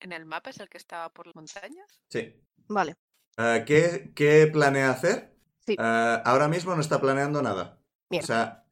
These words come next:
Speaker 2: puedes, l-, más o menos, crees que estás localizando un poco la mente de tu madre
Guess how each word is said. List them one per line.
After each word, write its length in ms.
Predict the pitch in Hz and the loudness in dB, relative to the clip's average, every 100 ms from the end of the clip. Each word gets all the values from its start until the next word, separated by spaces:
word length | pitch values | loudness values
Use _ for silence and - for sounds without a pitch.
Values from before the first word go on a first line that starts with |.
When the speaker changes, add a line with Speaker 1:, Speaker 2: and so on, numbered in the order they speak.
| _ - | _ 0
Speaker 2:
puedes, 420 | 135 156 190 - | 2 2 0 -4
l-, 260 | 123 127 - _ - - 139 | -8 -8 -8 _ -20 -16 -6
más 240 | 151 - | -4 -4
o 60 | 202 | -6
menos, 320 | 208 233 - - - - | -6 -8 -12 -20 -16 -2
crees 320 | 147 196 - | 0 0 -2
que 160 | 175 143 | -2 -2
estás 340 | - 147 160 | -2 -4 -2
localizando 640 | 170 151 131 127 143 156 156 | -2 0 0 0 -2 0 0
un 160 | 147 | -2
poco 560 | 127 113 110 92 90 _ _ _ | -2 -2 -2 -10 -10 _ _ _
la 200 | 120 120 | -2 0
mente 240 | 127 156 175 | 0 -2 -4
de 80 | 147 | -4
tu 100 | 143 | -2
madre 400 | 147 - - | -2 -4 -8